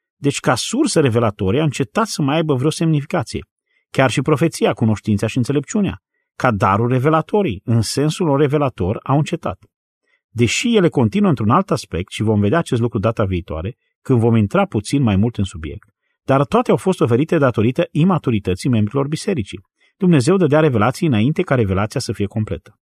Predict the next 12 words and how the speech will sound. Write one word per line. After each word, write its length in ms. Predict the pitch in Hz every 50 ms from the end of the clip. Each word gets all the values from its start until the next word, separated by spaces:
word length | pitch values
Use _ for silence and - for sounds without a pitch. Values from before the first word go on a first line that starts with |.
| _ _ _ _ _ _ _ _ _
Ascultați 540 | - - 151 - 185 170 - 175 135 - -
asta. 200 | 78 - - - - _ _ _ _ _ _ _ _ _ _ _
După 260 | - 113 117 107 131
ce 100 | - -
a 40 | 135
vorbit 340 | 131 139 131 127 165 160 -
în 120 | 175 143
vechime 360 | 120 139 131 - 180 170 170
părinților 460 | 139 - 147 143 139 120 - 143 131 123
noștri 300 | 123 131 127 - - 110
prin 160 | - 131 117
proroci, 380 | 104 110 107 139 135 - -